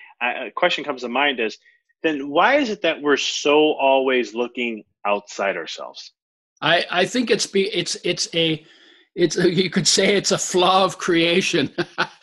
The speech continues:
Speaker 2: No, human beings are different than any other creature in a very particular way, which is that trees never leave their self-consciousness.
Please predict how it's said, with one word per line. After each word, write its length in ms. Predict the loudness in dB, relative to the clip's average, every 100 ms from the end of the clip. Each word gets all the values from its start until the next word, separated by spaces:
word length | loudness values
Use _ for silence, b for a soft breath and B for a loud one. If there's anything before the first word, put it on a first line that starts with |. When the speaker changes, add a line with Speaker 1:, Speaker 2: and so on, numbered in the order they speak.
| B B B B
Speaker 2:
No, 220 | 2 2
human 460 | 0 0 2 2 2
beings 440 | 2 4 2 -2
are 200 | -4 -4
different 600 | -2 0 0 0 -4 -2
than 160 | -2 0
any 240 | 2 2
other 220 | 2 2
creature 600 | 0 0 0 0 -6 -6 -2
in 300 | -2 -2 -4
a 100 | -2
very 460 | -2 -2 0 4 4
particular 760 | 2 -2 -4 -6 -2 0 0 2
way, 320 | 2 0 -4 _ _ _ b b b b b
which 220 | -2 0 2
is 240 | 4 2
that 380 | 2 2 0 -4 _ _ _ _ _ _ -12
trees 800 | -6 2 4 6 4 2 -2 -6 -4
never 520 | 2 2 4 2 2
leave 440 | 0 0 -2 -2
their 300 | 0 4 4
self-consciousness. 1300 | 4 2 2 2 -2 -4 -2 -2 -4 -6 -8 -8 -12